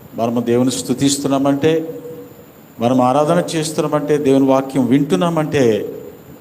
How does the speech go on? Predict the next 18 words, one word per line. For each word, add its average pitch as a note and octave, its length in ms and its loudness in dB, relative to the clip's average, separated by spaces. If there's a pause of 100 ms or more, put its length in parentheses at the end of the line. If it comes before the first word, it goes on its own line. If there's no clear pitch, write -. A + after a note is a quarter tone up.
(120)
దీనికి, - 240 -6
దీనికి C#3 320 4
అంతటికీ G3 480 0
మూల D#3 300 0
కారణము C3 720 0 (480)
మరొక B2+ 520 2
జీవితంలోనికి D#3+ 880 -2
మనము C#3+ 640 0 (420)
ప్రవేశించుటకు. A#2+ 1160 0
దేవునికి D#3 360 2
స్తోత్రం G3 420 0
కలుగునుగాక. D#3+ 880 0 (800)
మరి, A2+ 380 0 (720)
ఆ, G#2 220 -6
నిజంగా D3+ 640 0
గొప్ప, C3+ 200 0 (800)
ఆ, A2 260 -2 (400)
పరిచర్య C3+ 640 0